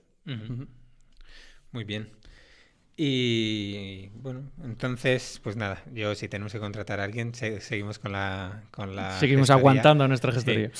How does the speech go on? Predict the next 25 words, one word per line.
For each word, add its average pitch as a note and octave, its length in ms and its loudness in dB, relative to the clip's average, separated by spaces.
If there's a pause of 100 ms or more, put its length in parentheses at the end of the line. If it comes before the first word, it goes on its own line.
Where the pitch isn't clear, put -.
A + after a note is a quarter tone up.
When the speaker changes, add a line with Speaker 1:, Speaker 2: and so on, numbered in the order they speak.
(100)
Speaker 1:
Remo, D3 560 4
Remo, C3 380 0
no B2 120 0
te A#2+ 80 0
asustes, B2 480 -2
que A2+ 100 -2
vamos A2+ 200 0
a A2+ 40 0
seguir F3 300 8
contigo C3+ 340 6
mucho A2+ 240 2
tiempo, A#2+ 460 0 (100)
así G2+ 240 -8
que, F2+ 540 -6 (360)
que - 160 -8
no F#2+ 140 -6
pasa G2 200 -12
nada. E2+ 240 -12 (680)
Eh, G#2 880 4
ya A2+ 100 2
nos A#2 140 -2
has A#2+ 100 -4
contado, C3+ 460 0
sois G#2 400 -2
un, F#2 680 -4